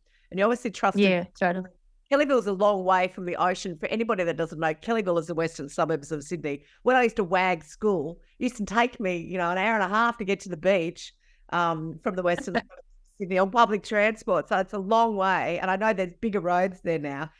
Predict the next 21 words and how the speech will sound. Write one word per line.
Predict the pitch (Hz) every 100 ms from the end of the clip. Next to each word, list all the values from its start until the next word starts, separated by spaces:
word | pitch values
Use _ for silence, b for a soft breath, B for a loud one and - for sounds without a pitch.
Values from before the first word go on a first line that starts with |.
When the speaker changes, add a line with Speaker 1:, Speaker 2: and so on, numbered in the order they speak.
| b
Speaker 1:
and | -
they're | 202
a | 226
little | 226
bit | 190
faster, | - 220 240
but | 220 220
still | - 311 254
a |
long | 247 262 247
way | 233
from | 240 214
the | 190
ocean. | 175 262 - 175
So | 165 220
where | 220 262
did | 330
you | 233
build | 185 208 185
your | 170
boat? | 156 180 165 127